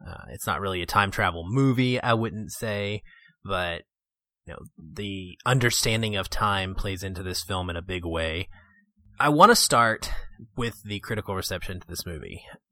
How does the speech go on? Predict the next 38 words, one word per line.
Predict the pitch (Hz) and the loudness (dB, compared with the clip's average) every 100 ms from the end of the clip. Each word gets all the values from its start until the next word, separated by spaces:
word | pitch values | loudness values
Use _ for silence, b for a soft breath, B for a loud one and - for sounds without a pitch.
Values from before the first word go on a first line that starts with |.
| - | -8
This | 110 160 | 2 4
is | 156 143 | 4 2
a | 131 | -4
second | - 120 120 | -2 -2 -2
chance | - 117 - | -2 -2 -4
pick, | - 107 107 - B B B - | -2 0 -2 -6 B B B -4
which | 104 98 - - _ _ | -4 -2 -4 -8 _ _
by | 107 | 0
definition | 110 113 117 107 113 104 | 0 0 -2 -2 -2 -4
for | 101 101 | -2 0
us | 98 95 - - | 0 0 -2 -2
is | 98 98 95 92 95 - b b b | -2 -2 -2 -4 -6 -10 b b b
a | |
time | - 113 113 | 2 4 4
for | 110 113 107 - | 2 -2 -2 -2
us | 104 - | -2 -2
to | - 101 95 92 - - | -4 -6 -6 -6 -10 -4
take | - 127 | -2 0
a, | 127 110 107 _ - | -2 -4 -10 _ -4
take | 143 | 0
a | 143 | 2
movie | 120 113 110 | 2 2 2
that | 101 95 92 95 | 4 2 2 -4
did | 101 | -6
not | 95 98 107 107 | 2 6 4 2
do | 107 101 98 | -4 -2 -2
as | 90 98 | -4 -4
well | 98 92 | 0 2
at | 92 | 0
the | 95 | -2
box | 92 87 - | -2 -2 0
office | 90 92 - | -4 -4 -8
or | 95 | -8
did | 87 | 0
not | 98 110 | 2 2
do | 120 110 | 2 -2
as | 98 | -2
well | 104 92 92 90 | -2 0 0 -2